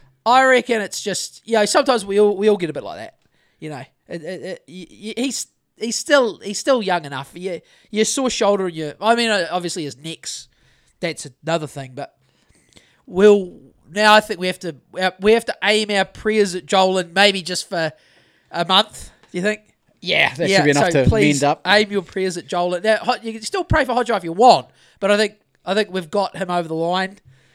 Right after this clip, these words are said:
Speaker 1: We just need to get him to maintain, maybe send Hodjo a maintenance prayer, and then maybe double up on the Jolza,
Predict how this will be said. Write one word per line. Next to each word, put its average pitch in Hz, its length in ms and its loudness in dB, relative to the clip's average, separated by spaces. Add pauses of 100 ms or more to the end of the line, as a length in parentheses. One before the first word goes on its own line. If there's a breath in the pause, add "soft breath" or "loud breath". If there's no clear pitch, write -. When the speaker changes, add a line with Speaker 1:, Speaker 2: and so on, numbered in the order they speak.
Speaker 1:
We 202 120 -2
just 185 240 -10
need 202 160 -4
to 175 40 -12
get 196 100 -2
him 180 80 -8
to 180 60 -6
maintain, 185 480 -4
maybe 311 260 2
send 277 320 -4
Hodjo 247 340 0
a 196 100 -4
maintenance 220 540 -8
prayer, 254 460 0 (500 soft breath)
and 190 160 -4
then 202 260 -2
maybe 202 240 0
double 214 440 4
up 196 200 2
on 180 140 -2
the 170 100 -6
Jolza, 170 680 0